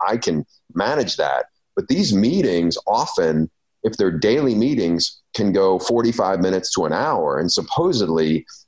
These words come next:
back before he was the head coach, Les, uh, Les Miles would sometimes be late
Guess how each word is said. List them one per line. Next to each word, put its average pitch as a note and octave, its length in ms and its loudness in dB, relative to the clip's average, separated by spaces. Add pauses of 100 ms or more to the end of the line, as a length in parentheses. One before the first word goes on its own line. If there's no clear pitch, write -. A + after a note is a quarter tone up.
(220)
back G#2 340 -2
before F#2 400 -2
he B2+ 80 0
was B2 200 -4
the D#2 80 -2
head D2+ 200 -2
coach, - 580 -2 (280)
Les, A2 640 -2 (400)
uh, E2+ 480 -2 (600)
Les A#2 280 0
Miles G#2+ 840 -2 (160)
would G2 540 2
sometimes A2+ 380 -2
be G#2 120 0
late A#2 320 0